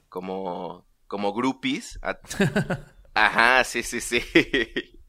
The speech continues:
Speaker 1: No, la verdad, Fede, es que debes saber que, que, pues, neta, así como te lo digo, es, es un referente, o sea, qué me sé, sin temor a equivocarme, también fue una de las razones por las cuales empezamos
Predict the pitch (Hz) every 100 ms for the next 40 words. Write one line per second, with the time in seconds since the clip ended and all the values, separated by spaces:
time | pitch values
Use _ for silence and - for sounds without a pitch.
0 | - - - 110 151 139 113 127 147 143
1 | 143 135 - 127 117 123 113 101 - 127
2 | 104 95 80 - _ - _ _ _ -
3 | 104 95 95 92 - 117 123 120 123 156
4 | 117 127 156 139 113 101 107 139 123 -
5 | - 110 127 127 131 - 92 104 113 120
6 | 143 104 98 - 117 123 131 135 151 _
7 | _ - - - 123 107 98 107 123 156
8 | - 98 110 127 - 98 104 110 113 113
9 | 110 98 92 92 104 110 95 85 - 98
10 | 104 - 95 - - 98 104 -